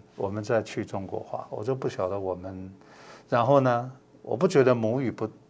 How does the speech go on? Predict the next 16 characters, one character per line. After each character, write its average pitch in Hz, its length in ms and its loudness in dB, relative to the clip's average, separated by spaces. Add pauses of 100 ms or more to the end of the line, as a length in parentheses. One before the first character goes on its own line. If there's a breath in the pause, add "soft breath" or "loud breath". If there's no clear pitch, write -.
(160)
母 170 240 8
语 135 80 6
当 123 180 8
然 120 180 6
很 95 120 -2
重 107 200 0
要， 113 80 4
我 110 120 4
的 127 160 6
台 120 180 6
语 123 140 4
好 98 160 0
得 98 100 -4
不 107 100 -4
得 101 160 -2
了。 - 160 -2